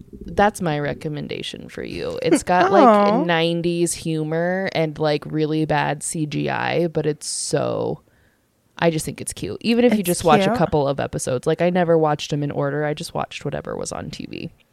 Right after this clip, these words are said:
Speaker 2: Okay, where, I wonder where I could find that. I'll have to look.
Speaker 1: Mm, let me Google it.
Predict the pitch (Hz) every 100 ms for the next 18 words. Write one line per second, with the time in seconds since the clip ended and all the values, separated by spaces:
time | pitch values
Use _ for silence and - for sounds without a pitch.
0 | _ _ _ _ 240 294 240 202 233 208
1 | 233 240 233 - 214 226 220 220 214 202
2 | 202 208 208 208 208 175 147 196 202 -
3 | 185 269 294 302 311 311 302 302 302 302
4 | - 240 262 247 - 254 -